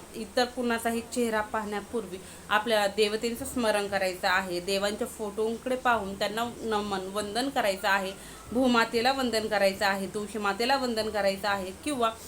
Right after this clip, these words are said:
तुम्ही एक ऑब्झर्व केलं असेल, आपले जे आजी आजोबा वगैरे आहेत, तेही अगदी अंथरुणावरती असतानाच त्यांचं देवांचं नामस्मरण चालू होतं. डोळे उघडण्यापूर्वीच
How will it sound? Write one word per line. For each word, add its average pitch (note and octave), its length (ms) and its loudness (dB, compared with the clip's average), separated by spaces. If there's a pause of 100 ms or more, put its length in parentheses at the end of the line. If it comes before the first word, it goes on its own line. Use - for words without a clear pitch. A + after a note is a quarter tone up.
(220)
तुम्ही D4+ 180 6
एक D4+ 140 4 (220)
ऑब्झर्व B3 380 4
केलं B3+ 220 6
असेल, A#3+ 180 0
आपले G#3 280 2
जे A#3 120 2
आजी G#3 320 4
आजोबा A3 340 2
वगैरे G#3+ 320 2
आहेत, G#3+ 260 2 (180)
तेही C4 340 4 (300)
अगदी A#3+ 380 4
अंथरुणावरती C4+ 840 4
असतानाच A3+ 500 2
त्यांचं A#3 280 4
देवांचं A3 600 4
नामस्मरण A3 560 2
चालू G#3 260 2
होतं. G3+ 220 -4
डोळे G#3+ 360 0
उघडण्यापूर्वीच G#3+ 840 0